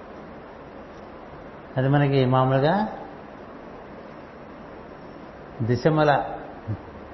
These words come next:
మోడల్. దిశమల అంటే నగరంగా తిరుగుతుంటాడు ఆయన. ఇక్కడైనా కస్తూరి తిలకం, లలాట ఫలకం, వక్షస్థలే కౌస్తుభం,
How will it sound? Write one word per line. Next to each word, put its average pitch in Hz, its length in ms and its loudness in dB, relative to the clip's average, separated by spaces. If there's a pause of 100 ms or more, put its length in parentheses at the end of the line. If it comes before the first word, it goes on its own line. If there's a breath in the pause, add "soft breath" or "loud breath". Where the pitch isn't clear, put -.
(220)
మోడల్. 120 360 6 (1800)
దిశమల 135 400 2
అంటే 139 220 2 (380)
నగరంగా 127 420 6
తిరుగుతుంటాడు 135 580 0
ఆయన. 107 140 -4 (3000)
ఇక్కడైనా 143 400 4 (1600)
కస్తూరి 139 540 6
తిలకం, 131 380 4 (400)
లలాట 127 460 8
ఫలకం, 117 360 2 (960)
వక్షస్థలే 131 640 4
కౌస్తుభం, 123 600 4